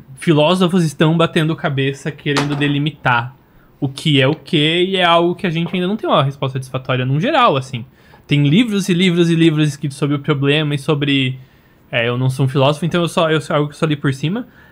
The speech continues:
mas existem várias opiniões diferentes de como a gente classifica e,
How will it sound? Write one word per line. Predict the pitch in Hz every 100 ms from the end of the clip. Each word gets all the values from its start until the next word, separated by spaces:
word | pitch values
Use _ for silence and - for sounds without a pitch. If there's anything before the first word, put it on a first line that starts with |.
| -
mas | - 147 147 143 147
existem | 156 139 170
várias | 135 156 240 226 196
opiniões | 208 190 175 175
diferentes | 175 180 156 160 156 135 135
de | 143 135
como | - 151
a | 139
gente | 143
classifica | - 131 131 - 185 180 - 165 147
e, | 143 139 135